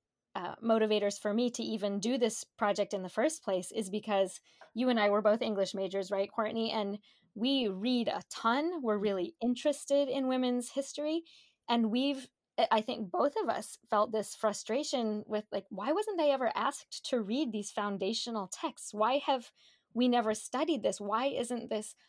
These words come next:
a part of, like, the, um, vocabulary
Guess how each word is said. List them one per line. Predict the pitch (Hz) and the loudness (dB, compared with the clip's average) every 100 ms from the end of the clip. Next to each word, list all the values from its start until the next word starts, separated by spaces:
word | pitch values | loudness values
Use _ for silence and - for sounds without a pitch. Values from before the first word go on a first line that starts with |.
| _ | _
a | - | -6
part | 208 - 240 247 - | -6 2 4 4 2
of, | 214 185 | -2 0
like, | 190 185 - | -2 -4 -6
the, | 202 208 185 - 190 | 0 2 2 0 -4
um, | 180 175 180 | -4 -6 0
vocabulary | 208 190 220 190 196 247 277 302 330 | 2 2 0 -2 0 2 4 4 2